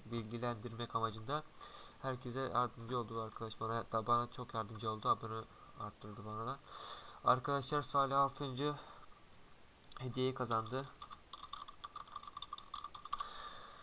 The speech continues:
Sonra tekrar yapa-, yirmi üç, yirmi dörde düş-, yirmi ikiye düşürdü, unuttum işte ya. Yirmi iki, yirmi çıktı arkadaşlar.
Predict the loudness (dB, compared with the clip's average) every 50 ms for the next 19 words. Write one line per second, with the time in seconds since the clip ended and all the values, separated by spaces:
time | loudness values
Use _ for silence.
0 | -14 -14 -16 -16 -16 -18 -18 -16 -18 -18 -18 -18 -18 -20 -20 -18 -16 -8 2 6
1 | 8 8 10 10 10 10 10 10 10 6 2 0 -2 -4 -6 -8 -8 -10 -8 -8
2 | -8 0 2 2 2 2 0 0 2 2 2 2 0 -4 -4 -4 -4 -2 -2 -4
3 | -4 -4 -4 -4 -4 -4 -2 2 4 4 4 4 0 -4 -10 -14 -12 -12 -10 -10
4 | -8 -6 -8 -6 -4 -4 -4 -4 -6 -10 -12 -10 -8 -6 -6 -6 -8 -10 -12 -12
5 | -12 -12 -12 -12 -12 -10 -10 -8 -8 -8 -10 -12 -14 -14 -18 -18 -20 -20 -20 -20
6 | -20 -18 -18 -18 -16 -16 -16 -16 -18 -18 -20 -18 -18 -18 -20 -20 -20 -20 -20 -20
7 | -20 -20 -20 -20 -20 -20 -20 -20 -20 -20 -20 -20 -18 -12 -6 -4 -2 -2 -2 0
8 | -2 -2 -2 -2 -2 0 2 2 2 2 2 2 0 0 -2 -4 -4 -6 -2 0
9 | 2 2 2 2 2 2 2 2 2 4 4 4 4 2 -2 -10 -12 -12